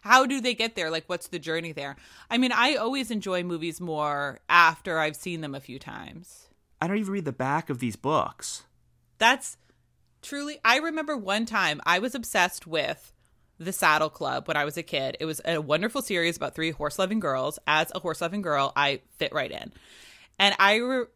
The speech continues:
Speaker 1: would read them so quickly. And I remember one time being like, "I'm not gonna read the back of this book as, like, a test. And I'm just gonna read the book to see how I like it." To this day, the anxiety and how much I hated <laughs> that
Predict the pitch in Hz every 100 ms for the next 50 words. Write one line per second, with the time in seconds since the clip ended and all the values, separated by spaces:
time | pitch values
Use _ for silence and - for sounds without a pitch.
0 | - 190 202 180 180 240 294 202 190 170
1 | - 185 185 - 214 - 165 156 170 180
2 | 196 208 190 185 190 185 175 160 - -
3 | 233 254 185 147 - 175 156 151 139 135
4 | 135 139 151 - - 107 - _ _ _
5 | _ 175 175 170 156 - 220 180 143 -
6 | 175 170 165 - 175 143 156 151 143 -
7 | 156 156 147 135 - 143 - 202 214 -
8 | _ _ _ _ _ _ _ 269 277 240
9 | 208 185 190 233 220 220 190 180 170 160
10 | 165 185 220 226 220 190 185 180 180 160
11 | 151 165 165 214 -